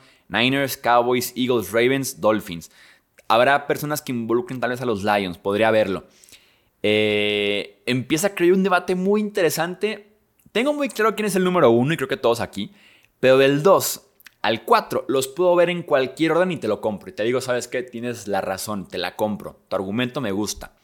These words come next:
Les voy a exponer mi punto de vista, pero insisto, está muy cerrado. En el cuatro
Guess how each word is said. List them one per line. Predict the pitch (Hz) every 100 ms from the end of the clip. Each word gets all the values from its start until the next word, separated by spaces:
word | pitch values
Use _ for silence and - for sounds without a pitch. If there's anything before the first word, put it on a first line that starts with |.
| _ _ _ _ _
Les | 107 101
voy | 120
a | 147
exponer | - 120 123 135 -
mi | 123 135 147 170 180
punto | 180 147 147 147
de |
vista, | 131 127 -
pero | 117
insisto, | 110 123
está | - 120
muy | 131 160
cerrado. | 180 113 98 87 73 - _ _ _
En | 127 160
el | 160
cuatro | - 277 - 131 131